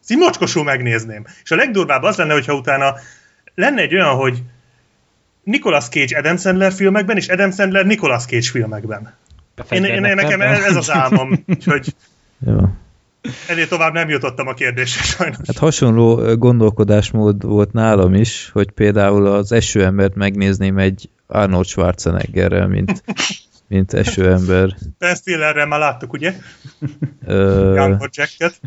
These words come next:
Speaker 3: <laughs> Ja. Vagy akár, ö, Dumb és Dumbert mondjuk Robert De Niroval és Jack Nicholsonnal.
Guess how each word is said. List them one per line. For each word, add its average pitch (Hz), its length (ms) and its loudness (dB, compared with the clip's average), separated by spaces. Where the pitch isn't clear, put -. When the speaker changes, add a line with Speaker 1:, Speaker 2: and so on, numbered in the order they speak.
Speaker 3:
<laughs> 120 1500 -2
Ja. 92 360 0
Vagy 131 380 2
akár, 117 540 2
ö, 107 540 2
Dumb 120 320 2
és 101 180 2
Dumbert 104 560 2
mondjuk 104 440 0
Robert 104 340 2
De 98 100 2
Niroval 101 520 2
és 98 140 2
Jack 101 260 0
Nicholsonnal. 92 920 2